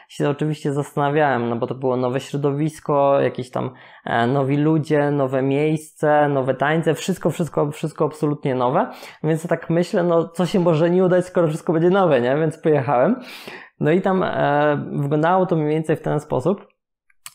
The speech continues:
że każdego dnia były jakieś takie warsztaty taneczne, uczono nas różnych rodzajów tańca. Tam były takie tańce jak na przykład salsa, baciata, kizomba, rueda była jeszcze i chyba jeszcze coś tam innego było, na co nie chodziłem, zdaje się.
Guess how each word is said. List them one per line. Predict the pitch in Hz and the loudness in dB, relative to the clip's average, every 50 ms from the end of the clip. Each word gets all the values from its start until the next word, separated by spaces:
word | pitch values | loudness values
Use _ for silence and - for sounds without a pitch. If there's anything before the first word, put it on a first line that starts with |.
| _ - - | _ -8 -6
że | 139 131 120 123 139 135 135 131 | -4 -4 -2 2 2 2 2 2
każdego | 131 - 147 131 131 165 175 175 180 | 0 -2 -4 -2 0 0 0 0 0
dnia | 147 151 156 165 | 0 0 0 0
były | 151 147 151 147 | 0 2 2 2
jakieś | 147 139 143 151 - | 0 0 -2 -6 -8
takie | - 143 - - 139 135 135 135 135 | -8 -6 -2 0 2 2 2 2 0
warsztaty | 135 131 139 127 131 - - 160 151 160 151 | 0 -2 -2 -2 -2 -2 -4 -2 -2 -2 -2
taneczne, | - 131 123 123 131 143 - - - 160 165 165 | -2 -2 0 0 0 -2 -2 -2 -2 -2 0 0
uczono | 151 139 - - 147 143 143 139 | 0 -2 -2 -4 -4 -2 -2 -2
nas | 139 139 135 - | -2 -2 -4 -4
różnych | 147 139 139 139 139 143 139 - | -4 -4 -2 -2 -2 -4 -6 -4
rodzajów | 147 135 135 139 131 127 127 127 | -6 -4 -2 0 0 0 0 -2
tańca. | - 139 131 131 143 147 - 180 196 196 - - - - - - | -4 -2 -2 -2 -2 0 0 0 0 -2 -4 -10 -20 -20 -8 -4
Tam | 127 135 139 | -2 0 0
były | 139 139 139 139 143 139 | 2 2 2 2 2 0
takie | 143 - - 139 131 - 135 | -2 -4 -6 -6 -4 -4 -4
tańce | - 139 139 139 139 139 | -2 -2 -2 -2 -2 -2
jak | 131 127 139 | -2 -2 -2
na | 135 | -6
przykład | 131 - - - 127 - - - | -8 -6 -6 -8 -8 -8 -8 -4
salsa, | - 147 147 151 156 147 - 143 | -2 0 0 0 0 -2 -2 -4
baciata, | 135 135 127 123 - 143 143 143 - 139 135 131 | -2 -2 -2 -2 -2 -2 -2 0 0 0 -2 -2
kizomba, | 135 - 135 127 135 131 139 143 143 139 139 139 135 135 - - - - - - - | -2 -6 -6 -4 -2 -2 0 0 0 0 0 0 0 -2 -4 -10 -18 -20 -16 -6 -4
rueda | 131 131 131 131 135 147 151 147 143 139 | 0 2 2 4 4 4 4 2 2 2
była | 139 143 143 143 143 139 | 2 2 2 2 2 4
jeszcze | 143 143 139 139 - - - - 139 135 135 135 | 4 2 2 0 -2 -6 -4 -2 0 2 2 2
i | 131 131 | 0 -2
chyba | - - 143 139 139 | -4 -4 -4 -2 0
jeszcze | 135 135 135 - 151 | 0 0 -2 -4 -8
coś | - 139 - | -10 -10 -8
tam | - 139 135 135 | -6 -4 -4 -2
innego | 135 139 139 139 139 | -2 -2 -2 -2 -2
było, | 139 139 139 139 | -2 0 0 0
na | 139 135 | 0 -2
co | 139 - 143 | -4 -4 -6
nie | 135 | -6
chodziłem, | 135 - 139 135 139 139 135 135 135 | -4 -4 -4 -2 -2 -2 -2 -2 -2
zdaje | 139 139 135 139 | 0 0 0 0
się. | 135 - 214 | 0 -2 -2